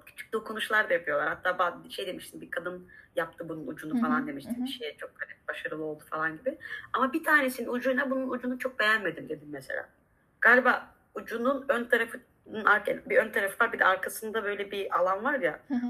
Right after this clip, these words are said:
Speaker 1: Orasını da beğenmedim. Orası daha plastik mi geldi, daha dandik mi geldi? Hani ucunu beğenmemek nasıl bir şey oluyor senin kendi gustona, kendi zevkine göre?
Speaker 2: <laughs> Şimdi ucun parçaları var.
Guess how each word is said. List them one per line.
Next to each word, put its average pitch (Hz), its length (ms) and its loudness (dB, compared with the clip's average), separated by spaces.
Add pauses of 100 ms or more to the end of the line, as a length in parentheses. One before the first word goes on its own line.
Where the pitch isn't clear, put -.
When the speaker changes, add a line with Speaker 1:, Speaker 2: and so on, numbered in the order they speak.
Speaker 1:
Orasını 220 400 -2
da 277 100 0
beğenmedim. 240 380 4
Orası 196 240 -2
daha 202 160 0
plastik - 500 -4
mi 247 80 -2
geldi, 214 380 2
daha 185 200 4
dandik 185 340 0
mi 226 100 -10
geldi? 185 300 0
Hani 190 120 -10
ucunu 247 380 -4 (380)
beğenmemek 254 540 0
nasıl - 240 -10
bir - 40 -16
şey - 140 -8
oluyor 165 140 -4
senin 175 280 -10
kendi 180 520 -6 (280)
gustona, - 540 -4 (140)
kendi 170 300 -6
zevkine 175 460 -2
göre? - 280 -4
Speaker 2:
<laughs> - 760 -20
Şimdi - 260 -12
ucun 381 300 -2
parçaları 320 640 -4
var. 202 220 -4